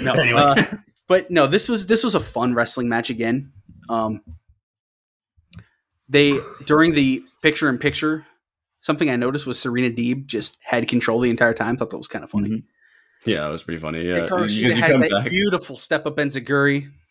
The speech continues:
Speaker 1: that I just
Speaker 2: Yes.
Speaker 1: love, love, love, love. Uh, her Falcon Arrow. So kind of just the way this match ends up breaking down is Deeb puts her in a single leg crab hold, and then they exchange some strikes. Deeb ends up gaining control. She exposes the top turnbuckle,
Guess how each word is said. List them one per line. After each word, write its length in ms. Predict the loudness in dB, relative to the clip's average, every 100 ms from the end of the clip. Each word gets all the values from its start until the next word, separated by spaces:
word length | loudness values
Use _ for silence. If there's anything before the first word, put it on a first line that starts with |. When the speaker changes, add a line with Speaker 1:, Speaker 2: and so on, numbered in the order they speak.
| _ -4
Speaker 1:
that 100 | -2
I 60 |
just 200 | -2 -2
Speaker 2:
Yes. 100 | 0 4
Speaker 1:
love, 500 | 4 4 0 -12 -18 -14
love, 420 | -2 0 0 0
love, 240 | -2 -2
love. 500 | -2 2 2 2 -4 _ _ _ _ -10
Uh, 180 | -6 -2
her 160 | -2
Falcon 420 | 0 0 0 -2
Arrow. 500 | -2 0 2 0 -2 _ _ _ _ -10
So 160 | -6
kind 200 | -2 -2
of 120 | -2 -4
just 200 | -8 -4
the 60 |
way 160 | -2 -2
this 180 | -2 -4
match 260 | -4 -4
ends 140 | -6 -6
up 100 | -4
breaking 320 | -4 -2 -4
down 360 | -2 -2 -4 -4
is 380 | -4 -4 -4 -10
Deeb 280 | -4 -4 0
puts 180 | -2 2
her 80 | 4
in 60 | 4
a 20 |
single 280 | 4 4 6
leg 180 | 4 4
crab 300 | 2 2 -2
hold, 300 | -6 -6 _ _ _ _ 0
and 100 | 4
then 120 | 6
they 120 | 4
exchange 360 | 2 2 2 2
some 120 | 0
strikes. 580 | 0 2 2 2 -6 -12 _
Deeb 160 | 2 4
ends 140 | 4 2
up 80 | 2
gaining 240 | 2 2
control. 520 | 0 -2 -2 -4 -6 _ _ _ _ _ -4
She 160 | -2
exposes 420 | -2 2 2 2
the 80 | -2
top 300 | 0 0 0 0
turnbuckle, 640 | 0 0 -2 -4 -10